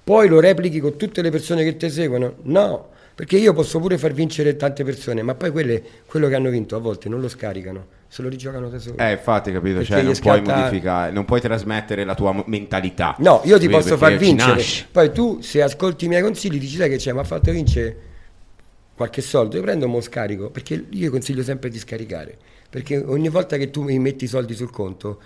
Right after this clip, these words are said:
Speaker 1: fai un'azione.
Speaker 2: Sì, perché
Speaker 1: Se invece
Speaker 2: sul
Speaker 1: non li scarichi,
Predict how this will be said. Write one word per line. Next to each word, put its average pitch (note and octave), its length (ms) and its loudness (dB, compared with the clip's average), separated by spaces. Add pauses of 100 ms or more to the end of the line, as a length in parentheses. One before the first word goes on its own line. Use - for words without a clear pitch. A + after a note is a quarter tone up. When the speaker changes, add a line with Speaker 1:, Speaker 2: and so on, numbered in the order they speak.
(100)
Speaker 1:
fai D#3 220 -2
un'azione. D3 560 0
Speaker 2:
Sì, F#2 180 0
perché F#2 100 -2
Speaker 1:
Se D3 80 4
invece F3 240 8
Speaker 2:
sul E3+ 80 6
Speaker 1:
non F3+ 100 6
li E3+ 60 2
scarichi, A#2 560 0